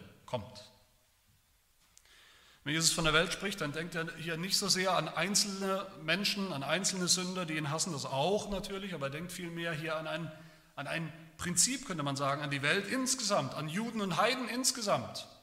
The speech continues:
Gerade die Juden und auch die Heiden insgesamt, erstaunlicherweise, haben im Großen und Ganzen nicht geglaubt, haben ihn im Großen, im Großen und Ganzen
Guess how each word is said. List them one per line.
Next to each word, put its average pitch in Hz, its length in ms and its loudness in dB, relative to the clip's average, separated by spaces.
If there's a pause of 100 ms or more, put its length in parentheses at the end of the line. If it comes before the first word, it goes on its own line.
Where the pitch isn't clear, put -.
(220)
Gerade 247 400 4
die 226 120 -2
Juden 233 380 -2
und - 500 -2 (340)
auch - 500 -4
die 131 100 -2
Heiden 117 260 -4 (520)
insgesamt, 160 720 -6 (720)
erstaunlicherweise, 101 680 -12 (1400)
haben 113 360 -6
im 113 100 -14
Großen 113 300 -8
und 107 80 -10
Ganzen 101 460 -6 (280)
nicht 127 200 -6
geglaubt, 107 720 -10 (380)
haben 113 240 -8 (100)
ihn 113 300 -12 (540)
im 107 60 -16
Großen, 104 380 -12 (180)
im 117 100 -10
Großen 107 300 -12
und 110 60 -12
Ganzen 104 400 -8